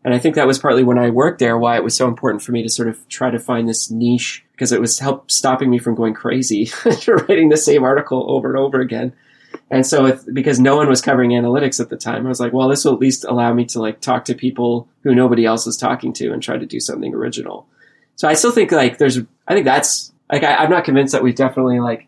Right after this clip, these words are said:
dug up every single interesting angle to the game that's left to dig, dig up. Um, so that's an area I think we could do better at. But in general, um, you know, I,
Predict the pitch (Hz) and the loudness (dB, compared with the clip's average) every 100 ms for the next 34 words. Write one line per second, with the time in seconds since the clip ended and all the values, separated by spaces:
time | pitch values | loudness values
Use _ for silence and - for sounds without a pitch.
0 | - 143 127 123 123 - 127 131 127 123 | -2 0 2 0 0 -4 0 0 0 0
1 | 120 123 - 127 113 120 123 120 120 113 | 0 -2 -2 -2 0 0 -2 -4 -4 -4
2 | 123 120 113 110 123 - 113 - 120 113 | 0 0 0 -2 -4 -2 -4 -4 -6 -6
3 | - - 117 117 120 - - - 107 107 | -6 -4 -2 0 0 -2 -8 -8 -6 -8
4 | 95 - 131 143 156 147 117 110 113 - | -8 -8 -2 0 2 2 0 0 -4 -8
5 | 127 120 107 - - 98 101 - - 120 | -8 -8 -8 -8 -6 -4 -4 -4 -4 -4
6 | 127 143 135 127 117 - _ 117 117 113 | -2 -2 0 0 -2 -8 _ -4 -2 -2
7 | 110 110 110 _ 131 117 113 - | -2 -6 -10 _ -4 -2 -2 -4